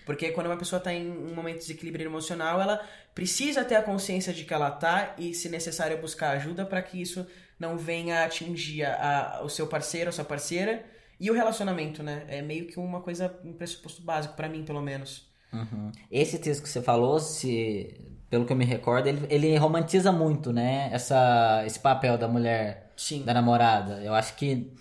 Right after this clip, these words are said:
Speaker 2: não é bem por aí.
Speaker 1: E eu lembro que na época, depois de um tempo que esse texto viralizou, veio uma réplica que chegou até mim. Eu gostei muito, mas ainda assim me chamou a atenção des-, de não responsabilizar também,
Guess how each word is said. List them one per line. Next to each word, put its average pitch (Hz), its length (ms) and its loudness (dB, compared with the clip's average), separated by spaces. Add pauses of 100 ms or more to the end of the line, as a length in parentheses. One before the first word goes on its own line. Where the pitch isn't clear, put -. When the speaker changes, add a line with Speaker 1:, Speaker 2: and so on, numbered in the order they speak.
(340)
Speaker 2:
não 135 220 4
é 143 80 8
bem 123 320 4
por 117 220 0
aí. 107 280 2
Speaker 1:
E 180 120 -2
eu 190 100 2
lembro 220 380 0
que 220 120 -6
na 190 140 2
época, 180 840 2
depois 156 320 -2
de 165 60 -4
um 160 80 -6
tempo 156 260 -6
que 151 80 -8
esse 147 140 -6
texto 147 240 -6
viralizou, 143 640 -2
veio 170 220 2
uma 185 160 4
réplica 185 720 0
que - 140 -12
chegou 165 300 0
até 180 200 0
mim. 170 300 -4
Eu 185 100 2
gostei 196 340 -2
muito, 214 380 -2 (420)
mas 190 260 2
ainda 240 260 0
assim 247 160 -2
me 233 100 -2
chamou 214 340 -2
a 190 280 2
atenção 190 680 -2 (300)
des-, 185 380 -2 (140)
de 180 160 -8
não 220 200 2
responsabilizar 202 1120 0
também, 185 640 -2